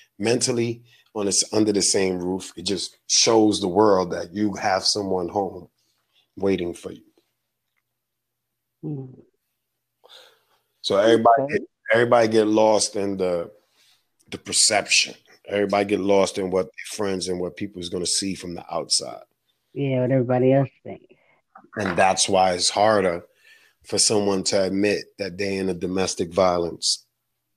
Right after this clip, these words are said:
Speaker 1: situation because th-, what everybody see from the outside is what they want them to see. They don't want them to see what's going on inside. 'Cause then you gotta admit you did something wrong.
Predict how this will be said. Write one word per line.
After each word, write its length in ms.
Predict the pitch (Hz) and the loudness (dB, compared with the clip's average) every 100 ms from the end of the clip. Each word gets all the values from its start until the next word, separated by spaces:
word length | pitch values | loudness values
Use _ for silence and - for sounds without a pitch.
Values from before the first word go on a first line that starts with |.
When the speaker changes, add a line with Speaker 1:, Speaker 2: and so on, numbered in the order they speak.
| - | -8
Speaker 1:
situation 840 | - 101 - 98 104 131 - 92 | -4 -2 -2 -2 0 2 0 -2
because 600 | 90 - 98 90 85 - _ _ _ _ _ 117 160 | -8 -4 -2 0 -4 -8 _ _ _ _ _ -16 -12
th-, 140 | 95 | -10
what 320 | 92 101 90 _ _ - _ _ - | -4 -4 -4 _ _ -20 _ _ 0
everybody 480 | 110 113 104 104 98 | 4 4 6 4 4
see 260 | - 113 | 0 0
from 180 | 98 101 | -2 -4
the 80 | 95 | -2
outside 560 | 87 104 - 113 127 101 | 0 0 0 2 2 0
is 140 | 85 | -2
what 360 | 85 104 85 87 | 0 0 0 -2
they 160 | 98 | -2
want 340 | 87 101 107 - | 0 0 -2 -6
them 140 | 85 | -12
to 120 | - | -8
see. 260 | 80 - - | -8 -8 -10
They 120 | 85 | -10
don't 220 | 92 90 92 | -8 -4 -2
want 220 | 104 104 | -4 -4
them 160 | 90 | -8
to 60 | 87 | -6
see 240 | - 87 | -6 -6
what's 180 | 85 78 | -8 -6
going 280 | - 82 76 | -6 -10 -16
on 160 | 62 65 | -20 -12
inside. 280 | - - - _ _ _ _ _ - | -10 -10 -14 _ _ _ _ _ -12
'Cause 120 | 90 | -4
then 180 | 98 95 | 0 0
you 60 | |
gotta 300 | 95 90 90 87 | 2 2 2 0
admit 280 | 92 98 | 0 0
you 120 | - 90 | -2 -6
did 220 | 90 87 | -4 -2
something 320 | - 90 76 | -2 -4 -10
wrong. 300 | 85 92 - | -10 -10 -12